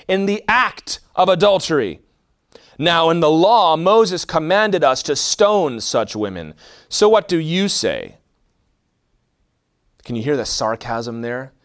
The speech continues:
Jesus would often say, "You have heard it is said, but I say unto you."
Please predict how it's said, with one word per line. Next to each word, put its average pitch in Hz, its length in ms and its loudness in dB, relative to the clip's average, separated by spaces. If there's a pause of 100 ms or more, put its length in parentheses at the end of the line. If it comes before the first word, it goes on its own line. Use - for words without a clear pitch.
(300)
Jesus 127 320 -6
would 123 100 -2
often 123 300 -2
say, 110 260 -8 (180)
"You 196 240 0
have 160 120 2
heard 196 340 -2
it 165 100 -2
is 131 140 -6
said, 131 340 -2
but 147 220 -4
I 165 300 0
say 113 280 -8
unto 92 300 -12
you." 87 360 -12